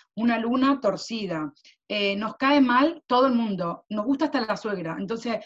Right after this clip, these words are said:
es como que cambia todo tanto que, que realmente es como volvernos a conocer. Entonces, el, el acompañamiento de un aceite esencial en una embarazada, yo, para mí, en este momento, a veintitrés de octubre de dos mil veinte,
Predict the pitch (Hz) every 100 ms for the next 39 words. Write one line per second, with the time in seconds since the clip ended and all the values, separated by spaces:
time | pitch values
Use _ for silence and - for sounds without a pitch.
0 | - - 277 320 262 226 220 208 - -
1 | _ 254 302 339 294 247 262 247 196 185
2 | 156 202 - - _ _ _ _ _ _
3 | 233 226 - - 196 - 202 202 240 285
4 | 285 285 - 214 190 185 190 208 247 285
5 | 277 208 - 170 156 - 160 - _ _
6 | _ _ 190 180 208 214 220 202 - _
7 | - 196 196 190 - 208 202 220 202 208
8 | 202 202 220 277 294 269 190 190 202 202
9 | 202 214 190 175 160 233 226 208 - 180
10 | 190 226 226 196 226 240 277 285 _ _
11 | _ _ - 277 202 190 180 208 240 -
12 | 180 196 277 302 247 208 220 254 277 311
13 | 311 185 180 160 190 240 233 - 233 240
14 | 214 196 190 220 226 208 226 247 302